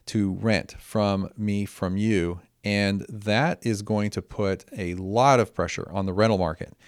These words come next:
So those people are gonna be looking for housing, and they may not be able to find it, at least not quickly. And so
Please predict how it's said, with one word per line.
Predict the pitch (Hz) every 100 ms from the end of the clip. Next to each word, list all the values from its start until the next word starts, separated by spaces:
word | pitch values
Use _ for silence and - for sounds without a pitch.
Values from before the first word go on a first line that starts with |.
| - - _
So | - 107
those | 92 - 107 123 196 -
people | 147 120 110 107
are | 104
gonna | 98 110 104 98
be | 98 90
looking | 110 -
for | - 117
housing, | 104 101 98 104 - _ -
and | 98 98 95
they | 117
may | 120
not | 120 113
be |
able | 107 98
to | -
find | 104 101 90
it, | - _
at | 87
least | 107 -
not | 101
quickly. | - 107 95 90 90
And | 95
so | - 107 95